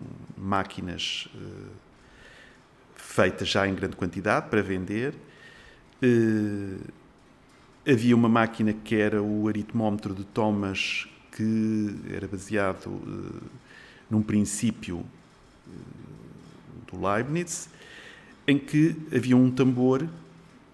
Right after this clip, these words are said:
A ideia é que nós temos rodas que representam números. As rodas têm,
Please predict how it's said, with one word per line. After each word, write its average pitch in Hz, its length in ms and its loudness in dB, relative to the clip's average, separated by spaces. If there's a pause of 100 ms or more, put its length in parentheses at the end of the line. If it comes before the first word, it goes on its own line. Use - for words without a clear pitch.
(300)
A 113 60 -10
ideia 123 440 4
é 120 40 0
que 101 420 -2
nós 101 200 -2
temos - 640 -4
rodas 107 560 0
que - 160 -12
representam 87 680 -6 (120)
números. 110 560 -6 (1600)
As 110 80 -2
rodas 110 340 6
têm, 101 320 2